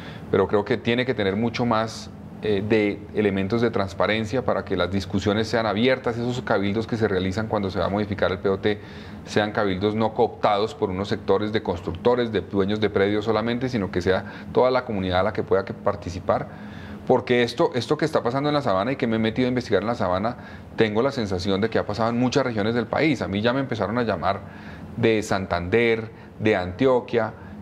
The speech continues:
eh, gente, veedores ciudadanos o gente eventualmente que ha hecho política y ha identificado casos irregulares, a decirme, "Por favor, mé-, métase aquí a investigar porque aquí también está sucediendo eso".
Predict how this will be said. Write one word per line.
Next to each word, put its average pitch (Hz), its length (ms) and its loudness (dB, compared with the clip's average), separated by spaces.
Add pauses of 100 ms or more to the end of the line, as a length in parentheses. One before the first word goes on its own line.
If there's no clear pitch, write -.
(100)
eh, 101 400 2
gente, 123 600 0 (200)
veedores 202 460 4
ciudadanos 123 800 0 (340)
o 95 140 2
gente 101 300 2
eventualmente 107 520 0
que 113 120 2
ha 95 60 4
hecho 113 200 -2
política 107 500 0 (100)
y 95 120 0
ha 90 80 2
identificado 98 580 0
casos 107 300 -4
irregulares, 98 580 0 (320)
a 104 80 4
decirme, 107 320 0
"Por 113 180 2
favor, 107 280 2
mé-, 131 180 0
métase 131 320 0
aquí 120 160 2
a 101 60 4
investigar 117 500 0
porque 127 200 -4
aquí - 120 -8
también 117 400 2
está 123 160 -2
sucediendo 117 500 0
eso". 117 200 -2